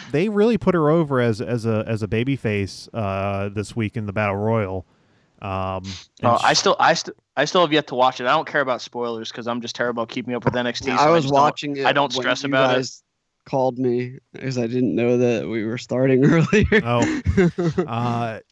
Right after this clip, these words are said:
Speaker 1: yeah, no, it, uh,
Speaker 3: But I already read the spoiler. That was what I told you last
Speaker 1: Yeah.
Speaker 3: or on Sunday. I was like, "Oh, well, a new one." <laughs>
Speaker 1: But, you know, she, she,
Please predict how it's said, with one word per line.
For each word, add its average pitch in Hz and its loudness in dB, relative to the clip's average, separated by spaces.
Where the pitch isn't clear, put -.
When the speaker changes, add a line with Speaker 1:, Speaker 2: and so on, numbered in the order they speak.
Speaker 1:
yeah, 185 2
no, 165 2
it, 113 -4
uh, 127 0
Speaker 3:
But 123 4
I 143 4
already 147 -2
read 135 -4
the 123 -8
spoiler. 127 -8
That 113 -6
was 120 -10
what 127 -4
I 120 -4
told 117 -4
you 117 2
last 113 -2
Speaker 1:
Yeah. 110 2
Speaker 3:
or 82 -8
on 123 -2
Sunday. 123 4
I - 2
was 120 0
like, 110 2
"Oh, 131 4
well, 139 2
a 131 2
new 135 6
one." 156 6
<laughs> - -
Speaker 1:
But, 165 2
you 180 0
know, 175 4
she, 196 -4
she, 185 -6